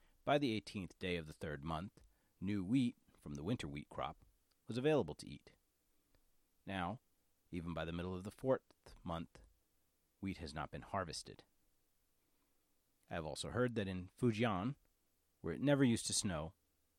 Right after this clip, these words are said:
since the beginning of the dynasty, our dynasty, sixteen thirty-six, it has. All right, well, we're well over sixty minutes. We're tracking on something close to an hour and ten,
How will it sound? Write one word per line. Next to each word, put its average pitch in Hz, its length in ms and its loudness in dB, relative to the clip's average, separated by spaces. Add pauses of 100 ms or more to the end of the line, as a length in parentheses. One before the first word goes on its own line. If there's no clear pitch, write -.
since - 260 -2
the 95 100 -2
beginning 110 340 2
of 143 140 0
the 156 60 4
dynasty, 104 580 4 (1000)
our 80 220 0
dynasty, 73 480 -4
sixteen 87 500 -4
thirty-six, 82 640 -4 (540)
it 87 220 -6
has. - 460 -6 (2000)
All 67 60 -8
right, - 260 -16
well, - 180 -8 (2250)
we're 87 100 -4
well 98 240 6
over 85 320 4 (240)
sixty 92 360 -2
minutes. 85 340 -4
We're 80 80 -8 (460)
tracking 87 360 0
on 73 120 -6
something 78 280 -4
close 73 280 -8
to 78 140 -6
an 69 100 -10
hour 64 220 -10
and 62 100 -16
ten, 64 280 -10